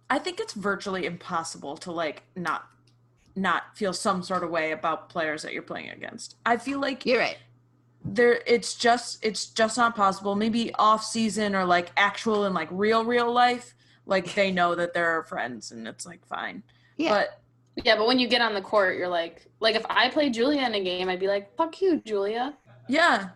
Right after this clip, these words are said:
Speaker 1: But even off court, I'd be like, "Fuck you, Katie." But
Speaker 2: That's how I
Speaker 1: that's
Speaker 2: am when I
Speaker 1: awful.
Speaker 2: improvise with you guys. But I do, like, I
Speaker 1: <laughs> Yeah.
Speaker 2: absolutely am with you and on board that this is not a realistic thing that I want in life,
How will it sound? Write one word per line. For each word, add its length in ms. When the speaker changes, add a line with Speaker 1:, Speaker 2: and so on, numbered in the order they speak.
Speaker 1:
But 340
even 280
off 200
court, 220
I'd 120
be 140
like, 160
"Fuck 280
you, 200
Katie." 500
But 120
Speaker 2:
That's 120
how 120
I 140
Speaker 1:
that's 80
Speaker 2:
am 60
when 100
I 60
Speaker 1:
awful. 120
Speaker 2:
improvise 480
with 140
you 140
guys. 440
But 160
I 100
do, 240
like, 260
I 180
Speaker 1:
<laughs> 160
Yeah. 100
Speaker 2:
absolutely 420
am 380
with 460
you 160
and 200
on 180
board 280
that 180
this 160
is 100
not 200
a 60
realistic 600
thing 340
that 140
I 100
want 280
in 100
life, 320